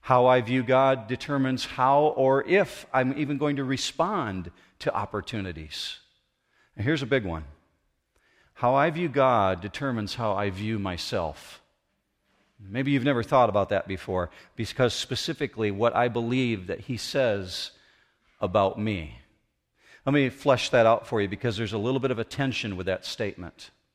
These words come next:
Here's the question for you to ponder as we work through this text. Are you personally in a place where you're going to believe the things that man says about you or what God says about you?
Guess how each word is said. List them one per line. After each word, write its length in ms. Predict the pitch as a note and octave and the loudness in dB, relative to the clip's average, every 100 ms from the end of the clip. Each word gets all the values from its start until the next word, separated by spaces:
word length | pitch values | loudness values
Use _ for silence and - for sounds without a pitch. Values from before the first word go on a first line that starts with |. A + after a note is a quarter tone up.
| _ _ _ _ - - _ _ | _ _ _ _ -20 -20 _ _
Here's 220 | D#3 C#3 | -2 -2
the 60 | A#2+ | -4
question 400 | - C3 - A#2+ | 2 2 2 -4
for 120 | C3+ | -2
you 100 | A#2 | -2
to 80 | G#2+ | -2
ponder 480 | - A#2+ A2 G2 F#2+ | 0 2 2 0 -2
as 120 | F#2 | -4
we 120 | G2+ | -6
work 220 | G2 G#2+ | -6 -6
through 200 | - A#2+ | -8 -6
this 400 | G2+ G2+ - - - _ _ _ | -6 -6 -8 -10 -16 _ _ _
text. 640 | - G2+ - - - - - _ _ _ - - - | -4 -4 -4 -12 -12 -12 -20 _ _ _ -20 -8 -2
Are 100 | A2 | 0
you 320 | A#2 D#3+ F#3 | 2 0 0
personally 600 | - - - - A2+ G#2 | -4 -6 -4 -6 -6 -4
in 80 | G#2+ | -6
a 60 | |
place 500 | - B2 G#2+ F#2+ - | -2 0 0 -2 -6
where 80 | A2+ | -6
you're 180 | A2 C#3 | -2 0
going 220 | D3 D3 | 0 -2
to 80 | B2 | -4
believe 340 | A2 B2 C3+ | -4 -4 -4
the 80 | A#2 | -6
things 380 | - B2+ B2+ F#2+ | -6 -4 -4 -4
that 160 | A2+ | -4
man 380 | A2 A2 A#2 C#3 | -2 -2 -2 -4
says 320 | C#3+ C#3 B2+ | -2 -4 -4
about 360 | G#2 G2+ G2 - | -4 -4 -4 -6
you 220 | F#2 F2 - _ _ _ _ _ _ _ | -10 -12 -14 _ _ _ _ _ _ _
or 180 | A#2 G#2+ | -2 0
what 300 | G2+ G2+ G#2 | 2 0 0
God 540 | A2+ A2 G#2+ F2+ E2 F2 - | 2 4 2 0 -4 -14 -14
says 600 | - A2 F2+ F2 - - | -6 -2 -2 -6 -12 -10
about 400 | F#2 F#2+ F#2+ - | -4 -4 -4 -10
you? 140 | D2+ | -12